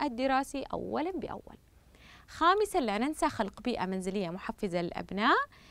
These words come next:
نقل أثر التعلم من الحصص الدراسية إلى المنزل من خلال الأنشطة اليومية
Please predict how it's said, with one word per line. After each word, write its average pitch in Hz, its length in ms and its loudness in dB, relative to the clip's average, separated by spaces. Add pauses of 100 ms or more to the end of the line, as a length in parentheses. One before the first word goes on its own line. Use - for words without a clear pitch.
(200)
نقل 359 380 2
أثر 180 280 -2
التعلم 269 540 0
من 208 160 -4
الحصص - 500 -6
الدراسية 180 560 -4
إلى 170 200 -6
المنزل 320 500 2 (440)
من 370 240 2
خلال 320 520 4
الأنشطة - 460 -4
اليومية 240 520 0